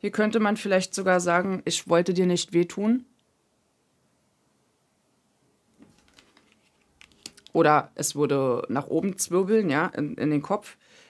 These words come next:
Ich wollte dir trotzdem nicht wehtun, auch wenn ich dich belogen oder unehrlich war. Wir hatten ja trotzdem eine Verbindung.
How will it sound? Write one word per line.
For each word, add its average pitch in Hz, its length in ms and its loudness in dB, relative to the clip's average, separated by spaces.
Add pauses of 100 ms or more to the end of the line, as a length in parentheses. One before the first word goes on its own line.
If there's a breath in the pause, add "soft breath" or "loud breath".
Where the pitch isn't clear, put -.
Ich - 160 -6
wollte 165 220 2
dir 170 160 -2
trotzdem 160 440 -6
nicht 190 200 -4
wehtun, 185 400 -2
auch - 180 -6
wenn 156 120 0
ich 160 120 -4
dich - 240 -6 (380 loud breath)
belogen 180 580 0 (1500)
oder 175 220 4
unehrlich 165 560 0
war. 160 260 0 (1600 soft breath)
Wir 165 100 -2
hatten 165 200 0
ja 170 100 4
trotzdem 170 420 -4
eine 165 160 0
Verbindung. 165 680 -2